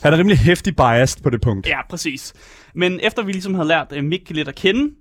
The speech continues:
Speaker 2: øh, så kastede vi os ellers bare ud i en masse spørgsmål, vi jo havde til ham. Og vi lavede faktisk også et lille eksperiment med ham undervejs.
Speaker 1: Mm.
Speaker 2: Øh, men det første, vi spørger om, det er faktisk bare, om han er, han er bekendt med alle Teslaens features.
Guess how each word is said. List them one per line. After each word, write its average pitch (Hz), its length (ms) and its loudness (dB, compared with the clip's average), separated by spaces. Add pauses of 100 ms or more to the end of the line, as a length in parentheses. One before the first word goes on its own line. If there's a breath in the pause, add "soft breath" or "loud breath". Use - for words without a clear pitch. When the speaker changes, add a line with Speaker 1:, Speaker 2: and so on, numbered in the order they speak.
(140)
Speaker 2:
øh, 160 180 0
så 208 120 -10
kastede 220 300 -6
vi 160 80 0
os 147 120 -6
ellers 156 200 -4
bare 160 200 -2
ud 156 100 0
i 143 40 -2
en 131 80 -2
masse 147 220 -2
spørgsmål, 160 480 -2
vi 135 60 -6
jo 127 80 -4
havde 147 200 0
til 143 160 -6
ham. 147 160 -4 (340 loud breath)
Og 156 100 -4
vi 156 60 0
lavede 147 200 2
faktisk 160 220 -2
også 165 140 -4
et 156 80 -8
lille 185 240 -6
eksperiment 185 640 -2
med 143 100 0
ham 147 140 -2
undervejs. 113 580 -6
Speaker 1:
Mm. 139 400 0
Speaker 2:
Øh, 147 280 2
men 170 80 2
det 196 80 -6
første, 254 240 0
vi 202 60 -8
spørger 220 240 2
om, 165 220 -2
det 190 100 0
er 185 40 0
faktisk 190 360 -4
bare, 160 220 2
om 160 140 -2
han 147 220 -2
er, 127 160 -2
han 147 320 -4
er 135 40 -6
bekendt 208 500 -4
med 165 160 -2
alle 147 240 0
Teslaens 196 520 -4
features. 208 480 -4